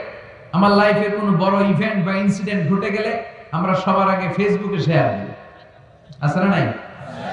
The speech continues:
Facebook-এও share দেওয়ার আগে সবার আগে share দিতে হবে কার কাছে? বন্ধুর কাছে share করার আগে, স্ত্রীর কাছে share করার আগে,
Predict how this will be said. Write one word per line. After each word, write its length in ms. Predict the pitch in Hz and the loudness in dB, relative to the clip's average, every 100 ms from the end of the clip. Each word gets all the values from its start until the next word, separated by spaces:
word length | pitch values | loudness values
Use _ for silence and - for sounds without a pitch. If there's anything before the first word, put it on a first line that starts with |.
| - - - - - - - - - - - - | -8 -10 -12 -14 -16 -20 -20 -20 -20 -20 -20 0
Facebook-এও 640 | 190 240 196 247 262 262 254 | 4 6 6 4 4 4 4
share 440 | - 220 226 226 | 4 2 2 2
দেওয়ার 260 | 220 214 202 | 2 2 2
আগে 220 | 190 190 | 2 0
সবার 560 | 175 185 208 214 190 185 | -2 0 2 2 2 0
আগে 160 | 185 | -2
share 400 | - 185 190 180 | -4 -2 -2 -2
দিতে 160 | 190 190 | -4 -2
হবে 160 | 175 - | 0 0
কার 200 | 131 139 | -2 -2
কাছে? 260 | 147 - 120 - - - - - - - - - - 139 | -2 -4 -6 -10 -16 -14 -10 -10 -10 -12 -14 -16 -6 0
বন্ধুর 360 | 185 202 233 | 4 4 4
কাছে 240 | 233 202 196 | 2 2 2
share 360 | - 185 - | 2 2 2
করার 240 | 170 156 127 | 2 0 0
আগে, 180 | - - - - - - | -2 -6 -12 -18 -20 -20
স্ত্রীর 460 | - 202 226 254 262 | -8 0 2 2 2
কাছে 280 | 240 233 | 0 0
share 280 | - 233 214 | -2 0 0
করার 280 | - 214 202 | 2 2 2
আগে, 340 | 202 190 170 | 2 0 -4